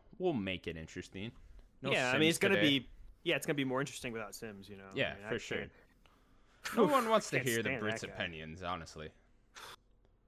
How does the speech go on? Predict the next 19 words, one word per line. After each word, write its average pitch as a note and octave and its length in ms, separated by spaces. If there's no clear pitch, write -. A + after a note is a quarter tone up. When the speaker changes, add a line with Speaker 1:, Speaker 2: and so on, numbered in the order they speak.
Speaker 2:
He, B2 380
he E3 160
has A#2+ 200
some G#2 180
opinions, G2 500
you A2+ 60
know A#2+ 60
what C3+ 80
I C#3 40
mean? D3 240
Speaker 1:
<clears throat> - 400
Ever A3+ 160
since, G3 320
uh, G2+ 260
Mel G#2 220
Gibson G#2 420
beat G#2 160
him F#2 140
back, G2 340